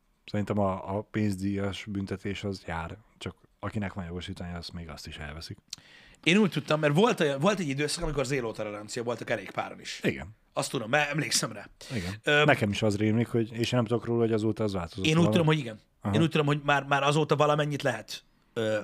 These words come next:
Speaker 2: ö, piázni, ö, a kerékpáron. Öm,
Speaker 1: A, mármint addig, hogy a jogsírat ne vegyék el, de a büntetést akkor ugyanúgy megkapod.
Speaker 2: Megbüntethetnek, de nem, tehát,
Speaker 1: Aha.
Speaker 2: mit tudom, két sört iszol, nem büntetnek meg. Én úgy tudom.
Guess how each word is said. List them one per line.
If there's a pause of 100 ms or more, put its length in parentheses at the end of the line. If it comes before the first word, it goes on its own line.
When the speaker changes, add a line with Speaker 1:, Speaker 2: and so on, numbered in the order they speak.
Speaker 2:
ö,
piázni,
ö, (480)
a
kerékpáron. (680)
Öm, (440)
Speaker 1:
A,
mármint
addig,
hogy
a
jogsírat
ne
vegyék
el,
de
a
büntetést
akkor
ugyanúgy
megkapod.
Speaker 2:
Megbüntethetnek,
de
nem,
tehát, (100)
Speaker 1:
Aha.
Speaker 2:
mit
tudom,
két
sört
iszol,
nem
büntetnek
meg. (1700)
Én
úgy
tudom.